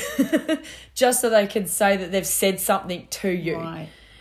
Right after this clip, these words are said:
Speaker 2: So no connection, really. No
Speaker 1: No.
Speaker 2: heart connection, no
Speaker 1: No.
Speaker 2: being with the person and sort of
Speaker 1: It's like
Speaker 2: sensing.
Speaker 1: if you,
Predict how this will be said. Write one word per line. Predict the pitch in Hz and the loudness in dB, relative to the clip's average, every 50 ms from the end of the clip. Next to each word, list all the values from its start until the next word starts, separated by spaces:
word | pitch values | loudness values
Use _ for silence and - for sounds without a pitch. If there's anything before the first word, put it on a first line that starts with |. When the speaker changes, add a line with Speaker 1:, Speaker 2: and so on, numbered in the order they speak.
| - | -20
Speaker 2:
So | - - - 214 | -8 0 2 2
no | 208 208 214 220 214 | 4 6 4 4 4
connection, | 214 - 240 180 160 - - - - - 170 160 156 | 2 -4 -4 -2 -2 -4 -4 -8 -8 -8 -6 -6 -6
really. | 160 165 160 160 165 | -4 -4 -4 -4 -4
No | 165 180 185 | -2 2 4
Speaker 1:
No. | 240 240 240 | 4 6 6
Speaker 2:
heart | 226 214 202 196 180 156 - | 8 8 6 6 4 0 -4
connection, | - - 208 175 160 - - - - 190 180 226 | -6 -4 -4 -4 -4 -4 -6 -8 -6 -4 -2 0
no | 233 233 | 2 2
Speaker 1:
No. | 233 220 202 185 170 156 143 | 4 4 4 4 4 4 2
Speaker 2:
being | 202 208 214 214 214 208 196 | 2 2 2 2 0 0 -2
with | 180 175 180 175 - | -2 -2 -4 -6 -6
the | - 185 | -12 -14
person | - - 190 175 170 185 180 - - 185 170 | -8 -4 -2 -2 -2 -2 -4 -6 -6 -6 -6
and | 165 170 175 | -6 -6 -8
sort | - - 185 | -6 -6 -6
of | 165 165 165 - | -4 -6 -4 -4
Speaker 1:
It's | - 185 175 185 | -2 -2 -2 0
like | 269 294 - 349 | 0 0 0 0
Speaker 2:
sensing. | 320 | -2
Speaker 1:
if | 311 - 302 | -2 -2 0
you, | 285 247 | -2 -2